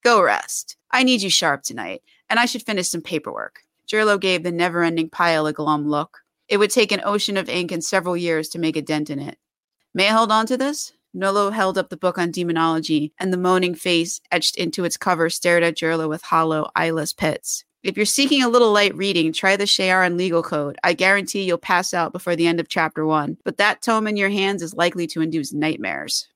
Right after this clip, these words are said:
"If you don't need it, I'd like to give it a read to see what we're up against. There could be more of those things." "Go for it. Just don't blame me if you wake up screaming from night terrors."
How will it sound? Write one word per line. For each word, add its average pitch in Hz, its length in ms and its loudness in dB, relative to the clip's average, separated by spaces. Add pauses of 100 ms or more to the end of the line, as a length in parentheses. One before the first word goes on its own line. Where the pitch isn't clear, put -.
(160)
"If 185 140 0
you 196 100 4
don't 196 220 4
need 180 180 2
it, 156 260 2
I'd 185 160 2
like 196 200 4
to 202 80 -6
give 185 180 2
it 170 60 -4
a 175 60 0
read 165 300 0
to 165 60 -8
see 175 180 -4
what 160 140 0
we're - 100 -2
up 156 160 -2
against. - 500 -8
There 180 100 0
could 196 200 0
be 185 100 -2
more 165 220 2
of 139 100 -2
those - 220 -8
things." - 440 -12 (380)
"Go 226 220 4
for 175 260 2
it. 123 200 -6
Just 190 180 -2
don't 220 200 0
blame 196 260 2
me 208 200 0
if 165 100 -4
you 170 100 -2
wake 131 160 0
up 175 100 0
screaming 175 460 -2
from 156 200 -6
night 165 220 0
terrors." - 580 -6